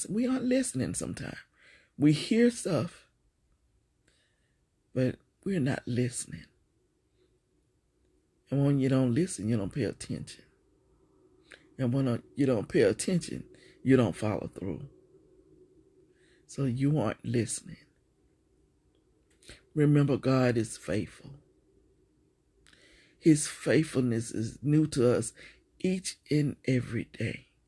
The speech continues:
Every morning, morning by morning.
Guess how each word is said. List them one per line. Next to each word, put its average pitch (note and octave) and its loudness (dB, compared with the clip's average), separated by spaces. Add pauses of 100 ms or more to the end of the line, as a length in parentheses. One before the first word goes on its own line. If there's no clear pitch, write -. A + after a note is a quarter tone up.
(540)
Every G3+ 6
morning, C#3+ 4
morning A#3+ 4
by G#3+ -2
morning. E3+ 0